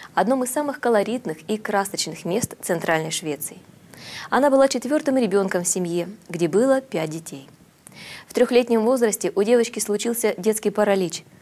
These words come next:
после которого она не могла ходить около года и на всю жизнь осталась хромой. Воспитывалась она дома под присмотром бабушки,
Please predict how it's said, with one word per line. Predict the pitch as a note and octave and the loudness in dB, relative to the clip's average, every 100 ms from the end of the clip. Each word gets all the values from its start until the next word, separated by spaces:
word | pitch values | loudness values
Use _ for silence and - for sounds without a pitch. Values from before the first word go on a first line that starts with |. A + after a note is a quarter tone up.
| - | -8
после | F3+ - F3+ | -4 0 0
которого | F#3 A3 A3 E3 - | 2 2 2 2 0
она | F#3 G#3+ | 0 2
не | G#3+ | 2
могла | G#3 G#3 A3 | 2 2 0
ходить | G#3 G3 G3+ | 0 -2 -2
около | G3 F#3+ | 2 2
года | F3+ A3 F3 - - - - - | 2 2 2 -2 -20 -20 -10 -2
и | |
на | G#3 | -2
всю | G#3 B3 | 0 -2
жизнь | F#3+ G#3 F#3+ | 0 -2 -2
осталась | E3 D#3 E3+ F3 - | -6 -2 -2 -2 -6
хромой. | E3+ D#3 D3 C#3+ _ _ _ _ - - - - - | -8 -8 -10 -18 _ _ _ _ -20 -20 -18 -14 -2
Воспитывалась | A3 - D#4 A3 G3+ G#3 | -2 0 0 2 0 0
она | G#3 G#3+ | 0 0
дома | F3+ A#3+ G#3 F3 - | 2 2 2 -2 -6
под | - F#3+ | -8 -2
присмотром | F#3+ C4+ C#4 B3+ A3+ | -2 -2 -2 0 2
бабушки, | G#3+ E3 - - | 2 2 -2 -8